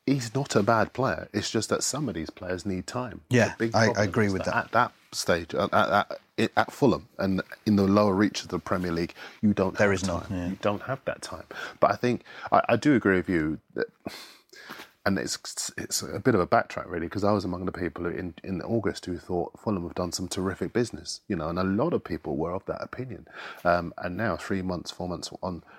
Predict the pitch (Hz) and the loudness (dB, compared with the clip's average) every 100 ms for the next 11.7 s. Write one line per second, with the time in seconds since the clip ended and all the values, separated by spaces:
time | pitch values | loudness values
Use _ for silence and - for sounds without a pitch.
0 | _ 95 82 - 95 95 - 90 87 90 | _ -4 -4 -4 -6 -6 -6 -8 -8 -6
1 | 87 87 85 85 - 82 78 87 - - | -6 -4 -4 -6 -6 -6 -2 -4 -4 -6
2 | 90 85 85 101 107 92 82 - 82 - | -8 -6 -6 -2 -2 -2 -4 -2 -2 -2
3 | - - - - - - - - - - | -10 -10 -10 -10 -12 2 2 2 0 -2
4 | 95 - 98 95 - 104 104 95 90 87 | 0 0 2 2 2 2 2 2 2 0
5 | - 90 90 - 92 90 90 92 - 85 | -2 -4 -2 0 0 0 -2 0 -2 -4
6 | - 87 92 123 131 78 - 87 98 92 | -6 -4 2 2 2 -2 -6 -4 -2 2
7 | 87 110 107 - 113 85 - 90 - - | 4 4 2 2 2 2 -4 -4 -2 2
8 | 104 90 113 156 123 - 73 78 - 80 | 2 4 4 4 2 0 -2 -4 -6 -8
9 | 67 - - - _ - 90 - 71 - | -8 -10 -16 -18 _ -4 -4 -4 -10 -10
10 | 85 85 - _ _ - 95 85 95 101 | -8 -8 -10 _ _ -10 -8 -8 -2 0
11 | 104 87 - 87 85 92 | 0 -2 -6 -8 -4 -4